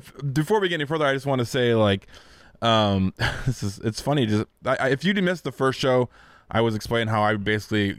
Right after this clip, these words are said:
was a Tooth and Nail kid. I th-, I started getting into this music about ninety-six, I think, which was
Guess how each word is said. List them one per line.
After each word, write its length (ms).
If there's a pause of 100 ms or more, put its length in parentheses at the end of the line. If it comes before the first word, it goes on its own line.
(160)
was 200
a 80
Tooth 220
and 80
Nail 140
kid. 200
I 80
th-, 240
I 100
started 300
getting 220
into 100
this 180
music 520
about 360 (640)
ninety-six, 520
I 80
think, 220
which 160
was 280